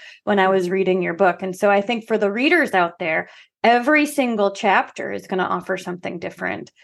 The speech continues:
Um, some from a high level perspective, some from a relationship perspective, some from,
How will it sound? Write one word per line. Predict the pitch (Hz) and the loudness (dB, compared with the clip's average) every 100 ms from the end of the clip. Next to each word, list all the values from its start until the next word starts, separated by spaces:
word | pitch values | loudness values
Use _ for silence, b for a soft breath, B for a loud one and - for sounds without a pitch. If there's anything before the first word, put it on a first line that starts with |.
| b b _ | b b _
Um, | - - - - | -4 -4 -4 -8
some | - - 202 202 202 214 | -10 -2 2 4 4 0
from | 220 208 196 | 0 0 2
a | 185 | 0
high | 190 233 | 2 2
level | 226 220 | 4 4
perspective, | 226 226 - 226 214 - 220 214 208 | 2 -2 -2 0 0 2 2 2 -2
some | - 196 190 190 | -2 0 0 -4
from | - 196 185 185 190 | -2 0 2 0 -2
a | 180 | -2
relationship | 180 220 254 - 247 - 220 | 0 2 2 2 -2 0 -2
perspective, | 220 - 220 208 - 214 202 | -4 -2 0 0 0 0 0
some | - 202 196 196 | -2 -2 0 -2
from, | 190 190 185 185 | -2 2 2 0